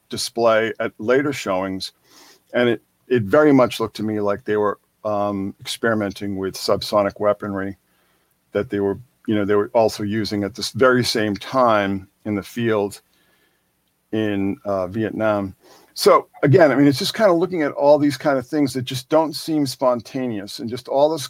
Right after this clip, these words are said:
very dark and disturbing material that's being disseminated out into the public,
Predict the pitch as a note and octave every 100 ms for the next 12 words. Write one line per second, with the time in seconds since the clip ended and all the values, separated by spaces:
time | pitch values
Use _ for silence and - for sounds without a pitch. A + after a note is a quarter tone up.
0 | _ A2 C#3 C#3+ C3 - B2+ B2 B2 -
1 | - - _ _ _ _ _ _ - A#2
2 | A2 A#2 - C#3 C3 B2+ A2 - C3+ B2+
3 | A#2 G#2+ G#2+ - B2+ B2 A#2 A2 - _
4 | _ _ _ _ - - - C#3 C#3 B2+
5 | A#2 A2 G#2+ - A#2+ - A2+ A2+ A2 -
6 | C3+ A2+ G2+ -